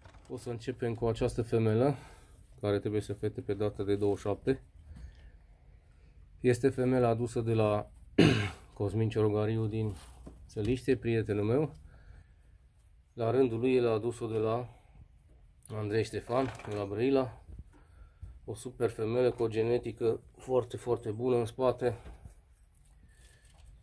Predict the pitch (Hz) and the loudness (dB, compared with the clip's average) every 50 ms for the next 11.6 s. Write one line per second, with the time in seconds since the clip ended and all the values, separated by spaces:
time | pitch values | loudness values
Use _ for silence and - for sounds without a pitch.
0 | - - - - - 120 110 117 117 113 127 123 - 120 113 107 123 123 117 120 | -20 -20 -20 -18 -14 -6 -4 -4 -2 -2 -4 -2 -2 -2 0 2 2 2 4 4
1 | 120 120 110 - - - - - - - - - - - - - - - 113 110 | 2 0 0 -4 -12 -20 -20 -20 -20 -20 -20 -20 -20 -20 -20 -20 -12 -6 -2 0
2 | 110 110 107 120 - - 110 107 117 113 110 110 123 117 - - 107 - 120 113 | 0 0 0 -2 -4 -4 -4 0 2 2 2 2 0 -2 -4 -6 -8 -6 -6 -6
3 | 110 - 113 110 117 113 110 107 98 98 110 127 127 123 110 113 110 98 - 101 | -6 -6 -4 -2 0 0 2 0 0 0 0 -2 0 -2 -2 -4 -6 -8 -8 -10
4 | - 110 107 101 110 113 107 - 110 101 - 113 107 - - 107 101 - 117 101 | -8 -8 -6 -4 -4 -6 -6 -6 -10 -8 -6 -6 -6 -4 -4 -4 -4 -4 -6 -8
5 | - - 107 104 - - - - 101 107 107 104 - 104 104 - 110 104 104 98 | -4 -4 -4 -4 -6 -8 -14 -12 -8 -8 -8 -8 -8 -10 -8 -6 -4 -4 -4 -4
6 | - 113 113 110 107 - - - - - - - - - - - - - - - | -4 -4 -4 -4 -4 -6 -12 -20 -20 -20 -20 -20 -20 -20 -20 -20 -20 -20 -20 -20
7 | - - - - - - - - - 110 101 98 - 113 107 - 110 104 107 107 | -20 -20 -20 -20 -20 -20 -20 -18 -14 -12 -10 -8 -6 -6 -6 -6 -6 -4 -2 -2
8 | 107 101 101 101 104 104 107 117 123 123 - 123 120 117 110 - - - 113 110 | -2 -2 -2 -2 -2 0 0 0 0 -2 -2 -4 -4 -4 -6 -10 -12 -10 -8 -8
9 | 110 - 110 - - 120 - 120 113 113 110 104 107 110 110 98 - - 120 123 | -6 -8 -10 -10 -10 -10 -8 -8 -6 -4 -2 -2 0 -2 -2 -4 -4 -2 -2 -2
10 | 123 110 - - - - - - - - - - - - - - - - - - | -2 -2 -6 -14 -20 -20 -20 -20 -20 -20 -20 -20 -20 -20 -20 -18 -16 -16 -16 -16
11 | - - - 107 113 120 117 113 123 123 120 | -16 -12 -4 0 0 2 2 4 2 2 2